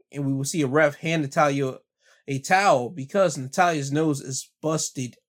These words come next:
open, and I mean just red gushing. So we're seeing a newer, unleashed, ruthless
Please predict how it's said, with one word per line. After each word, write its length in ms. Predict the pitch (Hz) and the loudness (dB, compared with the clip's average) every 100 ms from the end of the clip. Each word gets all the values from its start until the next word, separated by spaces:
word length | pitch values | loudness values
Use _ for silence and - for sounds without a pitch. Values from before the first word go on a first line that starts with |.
| _ _ _ _ | _ _ _ _
open, 380 | - 165 143 110 | 0 0 0 -8
and 80 | 127 | -2
I 80 | 156 | 0
mean 160 | 143 | 0
just 220 | 113 135 131 | -4 -10 -12
red 480 | 123 147 151 135 _ - | -4 0 0 -4 _ -2
gushing. 400 | 151 151 135 156 _ _ _ | 0 0 -4 -16 _ _ _
So 460 | - 151 139 123 165 _ _ _ _ _ _ - | -6 0 2 0 -6 _ _ _ _ _ _ -4
we're 140 | 147 | -2
seeing 480 | 143 269 277 269 254 | 0 0 0 0 -2
a 220 | 170 165 | -4 0
newer, 720 | 147 143 170 180 175 175 175 _ - | 0 2 2 4 4 2 0 _ -4
unleashed, 720 | 165 185 170 165 170 - - - - | 2 2 2 0 -2 -4 -8 -16 -6
ruthless 600 | 156 175 165 160 160 - | 0 0 0 0 0 -2